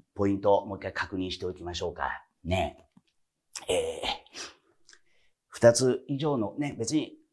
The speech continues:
こ-、これ、これだけだったら、例えばエル二つ隣り合わないのはだったら、もうただエル二つ隣り合わないのはだから、もうこ-、これ、これでおしまいじゃないですか。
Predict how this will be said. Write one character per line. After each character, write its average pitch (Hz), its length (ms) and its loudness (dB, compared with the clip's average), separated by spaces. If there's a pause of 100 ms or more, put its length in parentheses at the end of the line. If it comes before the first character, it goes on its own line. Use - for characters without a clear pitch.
(140)
こ-、 - 200 -4
こ 160 140 4
れ、 - 80 6
こ - 160 -4
れ 160 100 0
だ 165 140 0
け 196 100 -2
だ 107 100 0
っ - 80 -8
た 131 100 6
ら、 101 260 6 (140)
例 123 100 -2
え 143 40 -2
ば 143 160 4
エ 170 120 2
ル 160 100 6
二 139 220 -6
つ 156 120 -6
隣 151 380 0
り 165 80 4
合 165 120 0
わ 180 120 -2
な 175 140 0
い 151 80 4
の 147 80 2
は 160 100 2
だ 156 80 4
っ - 80 0
た 127 60 -4
ら、 101 320 0
も 123 100 -8
う - 60 -10
た 135 100 -2
だ 120 160 4
エ 131 80 4
ル 120 100 2
二 120 220 -2
つ 123 160 -4
隣 123 360 -2
り 123 80 4
合 131 100 6
わ 131 160 4
な 117 120 0
い 107 80 2
の 107 100 0
は 143 100 2
だ 139 100 2
か 110 80 0
ら、 95 80 2
も 87 100 -6
う 82 80 -10
こ-、 98 120 -4 (100)
こ 98 100 -2
れ、 101 60 -4
こ 104 140 -10
れ 98 80 -8
で 110 80 -8
お 92 80 -6
し 110 120 -14
ま 123 120 -8
い - 20 -10
じ 101 80 -8
ゃ - 20 -4
な - 120 -6
い 139 40 -10
で 113 80 -12
す - 100 -12
か。 - 80 -18